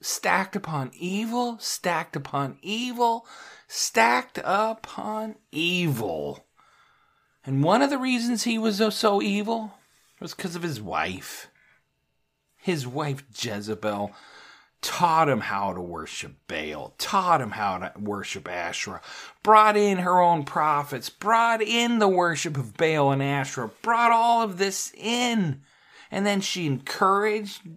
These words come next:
Ahab. She's the one who wrote the letters, right? God said, "Enough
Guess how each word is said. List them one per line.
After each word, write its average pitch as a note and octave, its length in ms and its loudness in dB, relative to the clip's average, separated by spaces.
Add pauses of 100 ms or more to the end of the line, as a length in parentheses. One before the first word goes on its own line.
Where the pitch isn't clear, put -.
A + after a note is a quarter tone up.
(120)
Ahab. A3+ 520 0 (180)
She's D4+ 240 -2
the A#3 80 -2
one C4 200 0
who A#3 140 0
wrote B3+ 220 2
the B3 60 0
letters, C4 460 2
right? D4 520 -2 (2500)
God - 300 -10
said, G2 300 -10
"Enough C#3 920 -6